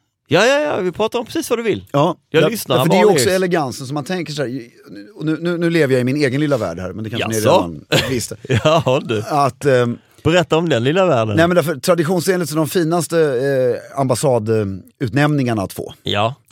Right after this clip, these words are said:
Speaker 2: är ju självklart här U S A, London, Paris och
Speaker 1: Ja.
Speaker 2: för att det är de största länderna och Moskva kanske. Men jag tror, i Sverige är det även Helsingfors.
Speaker 1: Ja.
Speaker 2: Är ju väldigt fint.
Speaker 1: För att det är så nära
Speaker 2: För att det är så
Speaker 1: affärspartner.
Speaker 2: nära och det, det, det, det är vår historia är så djup. Och där ligger ju också,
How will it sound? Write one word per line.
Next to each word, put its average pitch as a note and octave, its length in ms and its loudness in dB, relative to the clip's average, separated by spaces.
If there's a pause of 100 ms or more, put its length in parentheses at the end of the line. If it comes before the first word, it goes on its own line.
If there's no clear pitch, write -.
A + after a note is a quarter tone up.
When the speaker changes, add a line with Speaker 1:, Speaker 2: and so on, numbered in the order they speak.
Speaker 2:
är C3 80 -2
ju A#2 100 0
självklart A2+ 360 -2
här G#2 120 -6
U A2 160 -2
S G#2 140 0
A, F#2+ 320 2
London, F#2 460 -4
Paris E2+ 440 -6
och C2+ 320 -12 (200)
Speaker 1:
Ja. F#2+ 380 -2
Speaker 2:
för B2 120 -4
att - 200 -6
det A2 100 -4
är G2 60 0
de F#2 220 -4
största G2 320 -4
länderna E2 400 -6
och C#2 220 -14 (360)
Moskva F#2 360 -8
kanske. C#2+ 220 -16
Men A#2+ 140 -10
jag C3 160 -10
tror, - 140 -20
i D3 100 -10
Sverige E3+ 340 0
är C#3+ 40 2
det C#3 60 2
även A2 160 -2
Helsingfors. C3 760 -6 (180)
Speaker 1:
Ja. A2+ 320 0 (200)
Speaker 2:
Är C#3+ 80 -2
ju A#2 100 2
väldigt G2 400 -2
fint. D2 340 -10 (100)
Speaker 1:
För A#2+ 80 -2
att A2 80 -4
det A#2+ 60 0
är G#2 40 0
så G#2 120 -4
nära G#2+ 300 0
Speaker 2:
För G2+ 60 2
att A2 60 -2
det - 60 0
är - 20 2
så G#2+ 140 -2
Speaker 1:
affärspartner. C3 260 2
Speaker 2:
nära A#2+ 220 2
och B2+ 340 -6
det, D3 100 -12
det, B2+ 240 -4
det, C3 220 -10
det B2 140 -2
är A#2 40 2
vår G#2+ 420 -2 (640)
historia A#2 580 0
är G#2 40 0
så A#2 140 -8
djup. G#2 300 -6
Och F#2+ 160 -8
där B2+ 120 2
ligger D3 220 0
ju D3+ 60 2
också, A2 260 -2